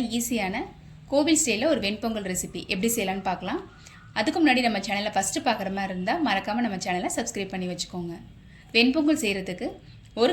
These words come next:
கப்பு பச்சரிசி, அதே கப்ல முக்கா கப் அளவுக்கு பாசிப்பருப்பு எடுத்துக்கோங்க. இது ரெண்டுத்தையும் நல்லா மூணு தடவை வாஷ் பண்ணிட்டு ஒரு பத்து நிமிஷம் ஊற வச்சு வச்சுக்கோங்க.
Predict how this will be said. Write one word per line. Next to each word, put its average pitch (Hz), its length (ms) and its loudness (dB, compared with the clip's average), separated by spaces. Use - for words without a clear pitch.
கப்பு 247 280 0
பச்சரிசி, 196 460 -2
அதே 285 160 4
கப்ல 247 320 0
முக்கா 311 220 0
கப் 208 180 0
அளவுக்கு 190 340 -2
பாசிப்பருப்பு 202 520 0
எடுத்துக்கோங்க. 180 420 -4
இது 226 160 6
ரெண்டுத்தையும் 294 440 4
நல்லா 220 260 0
மூணு 285 220 4
தடவை 220 260 0
வாஷ் 202 260 -2
பண்ணிட்டு 190 320 -4
ஒரு 226 180 2
பத்து 277 240 2
நிமிஷம் 262 340 2
ஊற 202 180 -4
வச்சு 190 180 -6
வச்சுக்கோங்க. 175 420 -6